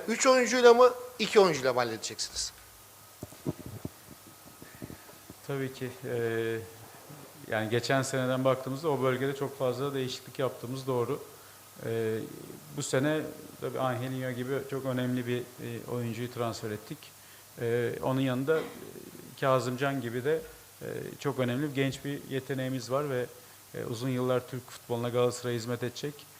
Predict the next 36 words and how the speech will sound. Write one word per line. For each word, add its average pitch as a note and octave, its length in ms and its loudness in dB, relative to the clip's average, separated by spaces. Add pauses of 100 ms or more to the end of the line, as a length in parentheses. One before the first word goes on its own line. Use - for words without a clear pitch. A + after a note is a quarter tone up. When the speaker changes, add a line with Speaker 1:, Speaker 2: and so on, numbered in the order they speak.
(240)
Speaker 2:
e, A#2 40 -6
hedefleri B2 540 -2
olan, B2+ 240 0
idealleri B2 420 0
olan, C3 240 0
geleceği B2 360 0
olan B2+ 320 0
bir C3 60 -2
oyuncumuz B2 460 -4
var. D3+ 220 -4 (420)
Yani A#2+ 120 -2
burada C#3+ 300 2
daha C3+ 180 4
çok, D#3+ 140 -6
e, - 200 -12 (120)
ikisini, C#3 340 -4
e, B2+ 340 -6 (440)
kullanmayı A2+ 540 0
düşünüyorum. B2 480 -2 (380)
Yani - 80 -4
son C3+ 200 2
maçla C3 360 0
ilgili, B2 340 -2
e, B2 60 -4 (380)
tabii B2 180 -6
ki B2 220 -6 (440)
Dubois'ı, B2 580 2 (480)
e, - 160 -10
bir B2+ 120 -6
maç A#2+ 200 -4
önce A#2+ 320 -4 (280)
Kazımcan A#2+ 560 0 (120)
oynamıştı. A#2+ 580 -4
E, - 600 -8
orada A#2+ 300 0 (260)
Dubois'ı, A#2 480 0